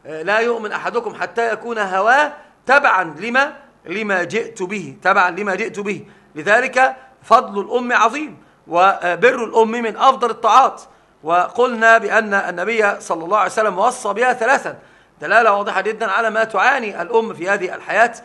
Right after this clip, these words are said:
والحق بأنها ملكة البيت، وأنها تعاني معاناة لا يعانيها أحد، من الحمل، ثم من الولادة، ثم بعد ذلك من الرعاية، ثم من التربية، ثم من الخوف عليهم. هذه المسألة مسألة ظاهرة باهرة واضحة لائحة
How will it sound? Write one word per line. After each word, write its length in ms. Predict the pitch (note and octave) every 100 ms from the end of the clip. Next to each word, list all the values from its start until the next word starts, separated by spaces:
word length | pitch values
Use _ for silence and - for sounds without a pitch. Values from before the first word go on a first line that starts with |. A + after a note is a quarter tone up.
| - _ -
والحق 360 | - A3 -
بأنها 300 | F#3+ G3 A3+
ملكة 360 | A#3+ C4+ A3+ F#3
البيت، 400 | F#3+ A#3+ G3+ - _ _ _
وأنها 440 | D#3+ E3 G#3 A#3 G#3+
تعاني 460 | F#3 G3 B3 A3
معاناة 440 | G3 F3 F#3+ A#3 A#3+
لا 120 | C4
يعانيها 440 | A3+ A3 A3+ A3
أحد، 180 | F#3 F3 - _ _ _
من 100 | E3+
الحمل، 540 | E3+ G#3 A3 G3+ G3+
ثم 240 | G3 F#3 F3+
من 240 | F3 F3
الولادة، 840 | F3 E3 E3+ G#3+ G#3 G#3 G#3+ G3+ G3 - _
ثم 140 | - G#3
بعد 280 | F3+ F3
ذلك 220 | G3+ G3 F#3
من 140 | F3+
الرعاية، 640 | E3+ D#3+ D#3+ A3 A3 G#3
ثم 180 | F#3+ E3+
من 160 | E3 E3+
التربية، 540 | E3 D#3+ D#3 A3 G#3
ثم 160 | G#3 E3
من 180 | D#3+ D#3+
الخوف 320 | G#3 G#3 F#3
عليهم. 480 | D#3 A3+ G#3 G#3 G#3 - - _
هذه 580 | A#3+ C4+ B3 A3 G3+ F#3+
المسألة 600 | F#3+ F3 G#3 A3+ C#4 C#4+ - -
مسألة 440 | F#3 G3 A#3 A3+
ظاهرة 640 | G3+ B3 A3 G#3+ G#3+ - -
باهرة 560 | D#3+ A3+ G#3 A#3+ A#3 F3+
واضحة 600 | A3 G#3+ G#3 G#3+ A#3 -
لائحة 520 | A3 G#3 G#3 A3